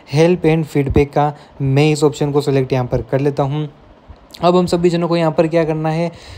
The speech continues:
हम सभी जनों को नीचे की साइड में need more help यहाँ पर एक ऑप्शन दिखाई दे रहा है, इस ऑप्शन के ऊपर हम सभी जनों को क्लिक करना पड़ेगा।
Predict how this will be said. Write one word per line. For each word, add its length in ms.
हम 140
सभी 220
जनों 200
को 100
नीचे 360
की 120
साइड 200
में 160
need 360
more 220
help 260
यहाँ 120
पर 120
एक 80
ऑप्शन 280
दिखाई 240
दे 180
रहा 100
है, 260
इस 180
ऑप्शन 280
के 80
ऊपर 160
हम 80
सभी 220
जनों 200
को 120
क्लिक 260
करना 260
पड़ेगा। 420